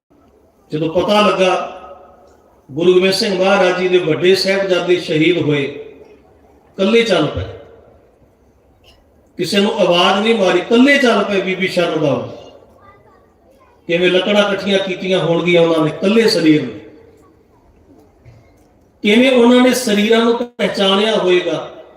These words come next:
ਆਹੂ ਲਾਏ ਸਨ ਬਾਬਾ ਅਜੀਤ ਸਿੰਘ, ਬਾਬਾ ਜੁਝਾਰ ਸਿੰਘ ਤੇ ਬਾਕੀ ਸਾਥੀਆਂ ਨੇ।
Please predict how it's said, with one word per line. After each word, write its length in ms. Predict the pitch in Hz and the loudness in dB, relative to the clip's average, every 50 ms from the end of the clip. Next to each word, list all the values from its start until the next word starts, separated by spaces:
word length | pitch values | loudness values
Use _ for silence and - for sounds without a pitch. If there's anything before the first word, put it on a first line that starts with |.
| - _ _ _ _ - | -20 _ _ _ _ -4
ਆਹੂ 360 | 180 196 220 233 269 269 226 | -2 0 2 2 2 2 2
ਲਾਏ 240 | 214 226 262 277 254 | 2 2 2 2 0
ਸਨ 220 | - 226 226 220 220 208 - - - - | 0 -2 -4 -4 -4 -6 -10 -12 -6 -4
ਬਾਬਾ 360 | 165 175 180 185 202 208 208 196 | -2 -2 0 0 0 0 0 0
ਅਜੀਤ 260 | 185 185 202 208 202 | 0 0 -2 -2 -2
ਸਿੰਘ, 220 | - 214 208 202 | -4 -6 -6 -2
ਬਾਬਾ 360 | 185 185 185 180 196 196 196 190 | -2 0 0 0 0 0 0 0
ਜੁਝਾਰ 320 | 180 170 170 185 196 196 | 0 0 0 0 0 0
ਸਿੰਘ 240 | - - 208 190 190 | -2 -4 -6 -8 -6
ਤੇ 160 | - 196 180 | -6 -6 -6
ਬਾਕੀ 340 | 156 170 170 170 175 208 202 | -2 -2 -2 -2 -4 -6 -8
ਸਾਥੀਆਂ 420 | - 185 175 165 - 175 165 156 | -8 -6 -6 -6 -6 -6 -6 -6
ਨੇ। 420 | 127 117 104 - - - - - | -6 -8 -10 -14 -18 -20 -20 -20